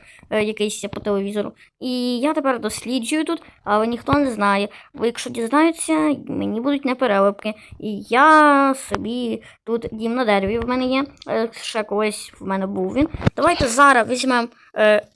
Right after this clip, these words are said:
речі, меч і прибираємо, і поприбираємо, е, нашу павутинку, бо вона вже давно, я тут не був,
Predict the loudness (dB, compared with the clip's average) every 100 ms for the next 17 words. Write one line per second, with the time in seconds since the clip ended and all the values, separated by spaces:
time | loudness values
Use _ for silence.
0 | -6 -6 -6 -8 -8 -2 -2 -2 -10 _
1 | -20 -10 -4 -2 -2 -2 -6 -8 -8 -10
2 | -8 -6 -4 0 0 0 -4 -8 -16 -12
3 | -8 -8 -4 -6 0 0 0 -2 -2 -2
4 | -2 -2 -4 -6 -6 -8 -8 -12 -14 -4
5 | -2 0 0 0 0 -2 0 0 0 0
6 | 0 -4 -12 -8 0 0 2 0 2 0
7 | 0 -2 -6 -2 -2